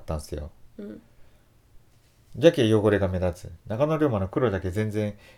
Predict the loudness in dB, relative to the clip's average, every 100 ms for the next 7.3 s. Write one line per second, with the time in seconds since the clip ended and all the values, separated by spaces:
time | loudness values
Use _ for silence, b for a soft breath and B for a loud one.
0 | b 0 0 2 -2 -4 -6 0 2 4
1 | 2 0 -2 -2 0 -2 -2 -2 -2 -6
2 | -4 -4 -2 0 0 2 2 0 -2 -2
3 | 0 -2 4 4 2 -6 -14 -20 B B
4 | B B B B -6 -6 -8 -12 -20 b
5 | b -14 -6 -2 0 0 -2 -6 -8 -6
6 | -4 -4 -4 -8 -14 -12 -8 -6 -6 -4
7 | -4 -6 -8